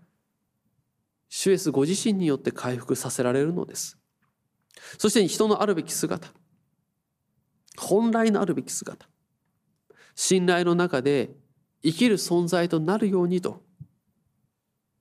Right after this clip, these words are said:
導かれていきます。エデンの園で生きる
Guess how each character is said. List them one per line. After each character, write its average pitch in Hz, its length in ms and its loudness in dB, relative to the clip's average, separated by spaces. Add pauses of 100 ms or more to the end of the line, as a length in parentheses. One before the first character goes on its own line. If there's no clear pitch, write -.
(160)
導 113 280 0
か 123 120 -2
れ 123 60 -6
て - 80 0
い - 40 -2
き - 80 -8
ま 117 100 -4
す。 - 240 -14 (1200)
エ 175 140 6
デ 196 160 4
ン 180 60 0
の 165 100 2
園 170 300 2
で 123 100 2
生 123 180 -2
き 190 140 -2
る - 160 -8